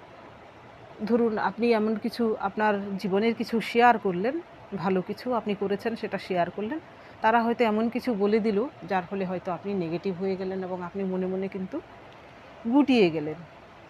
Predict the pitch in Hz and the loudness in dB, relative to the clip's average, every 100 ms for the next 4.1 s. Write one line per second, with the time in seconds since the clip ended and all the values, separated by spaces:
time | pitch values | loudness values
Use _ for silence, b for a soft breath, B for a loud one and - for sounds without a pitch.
0 | - 190 208 214 196 190 - 208 202 - | -14 -8 -2 0 0 -4 -8 -6 -6 -4
1 | 196 202 233 202 214 170 185 294 - 220 | 0 4 4 6 4 4 0 0 0 -2
2 | 180 165 170 - 220 294 - 190 170 160 | -2 -4 -6 -2 -4 -4 -4 -4 -4 -10
3 | 160 - - - - - - - 196 190 | -16 -20 -20 -20 -20 -20 -20 -8 -2 2
4 | 202 | 2